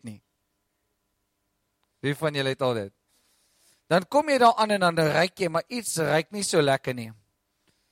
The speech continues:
Hy het nou net sy broek vuil gemaak. Maar dan loop hy so.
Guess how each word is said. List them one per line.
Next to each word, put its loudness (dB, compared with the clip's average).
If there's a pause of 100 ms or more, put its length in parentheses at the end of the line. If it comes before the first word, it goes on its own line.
(260)
Hy 2
het -4
nou 0
net -8
sy -4
broek -4
vuil 0
gemaak. -12 (960)
Maar 4
dan 2
loop 6
hy 4
so. 2